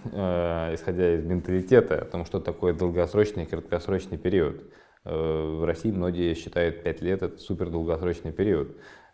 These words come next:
об-, объясняя это тем, что вы знаете, что за пять лет может произойти. Это,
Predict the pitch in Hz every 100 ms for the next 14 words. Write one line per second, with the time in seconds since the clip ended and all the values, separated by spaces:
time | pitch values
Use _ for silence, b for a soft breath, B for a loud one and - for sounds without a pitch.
0 | _ 85 78 92 85 82 92 85 80 80
1 | 101 107 101 - 85 80 78 78 76 78
2 | 78 80 95 - - 82 82 82 78 80
3 | 76 73 78 76 80 80 - B B B
4 | B B 95 90 82